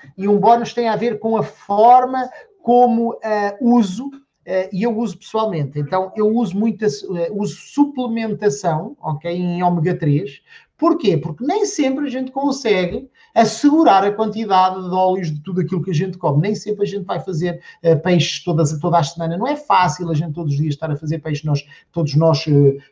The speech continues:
cozinhamos, todos nós sabemos como é que as coisas funcionam e às vezes não é fácil a gente estar a fazer peixe as vezes suficientes durante a semana. Então eu asseguro diariamente que eu consumo as gorduras certas a nível de, de suplementação. Então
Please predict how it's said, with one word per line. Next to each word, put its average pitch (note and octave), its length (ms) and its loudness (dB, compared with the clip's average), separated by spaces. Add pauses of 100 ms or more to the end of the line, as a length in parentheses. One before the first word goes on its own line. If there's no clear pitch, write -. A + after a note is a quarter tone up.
cozinhamos, F3 720 4
todos D3+ 180 -4
nós D3+ 180 0
sabemos D#3 260 -2
como E3 140 -6
é D#3+ 40 -2
que C#3+ 100 -6
as C#3+ 60 -6
coisas D3 220 -2
funcionam E3 540 -4
e E3+ 60 -4
às D#3+ 120 -2
vezes D3+ 180 -2
não E3+ 80 -2
é D#3+ 40 -4
fácil D3+ 300 -4
a - 20 -4
gente D3 100 0
estar D#3+ 120 -4
a D3 60 -4
fazer D3 220 -6
peixe D3+ 340 -4 (200)
as D#3 180 0
vezes D#3+ 220 4 (100)
suficientes D3+ 500 -2
durante D3+ 260 2
a - 20 -6
semana. B2+ 300 -12
Então F#3 200 -8
eu B3+ 180 -2
asseguro C#4 680 4 (280)
diariamente B3 760 2
que - 80 -10
eu A#3 60 -6
consumo G#3+ 600 -2 (180)
as A3 180 -2
gorduras G#3 480 2
certas F3+ 420 0
a G3+ 60 -2
nível F#3 380 -4
de, F3 220 -4
de D#3+ 140 -4
suplementação. E3 840 -4
Então E3+ 280 -4